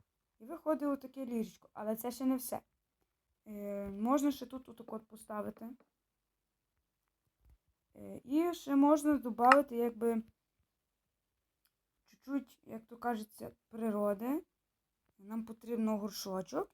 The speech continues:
і нам потрібно, е, той тюльпан червоний. Ну, нема різниці, яка квітка. Ось так ми ставимо. О! Тепер тут ми,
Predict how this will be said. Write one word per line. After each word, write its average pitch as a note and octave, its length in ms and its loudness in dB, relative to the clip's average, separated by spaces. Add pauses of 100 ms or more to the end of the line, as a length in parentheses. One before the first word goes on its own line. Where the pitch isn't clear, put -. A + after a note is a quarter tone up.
і A3 60 -16
нам A#3 260 2
потрібно, C4 840 0 (960)
е, G3 800 -10 (600)
той G3+ 200 -12
тюльпан G#3+ 560 -8 (100)
червоний. F3 420 -8 (640)
Ну, E4+ 100 -8
нема F4+ 240 4
різниці, C4 280 4
яка B3+ 160 2
квітка. D#4 480 -10 (1400)
Ось - 180 -20
так F#3+ 280 -18
ми A3 160 -14
ставимо. C#4+ 500 -14 (600)
О! - 100 -6 (2500)
Тепер B3 440 2 (320)
тут D4 240 -14
ми, D4+ 360 2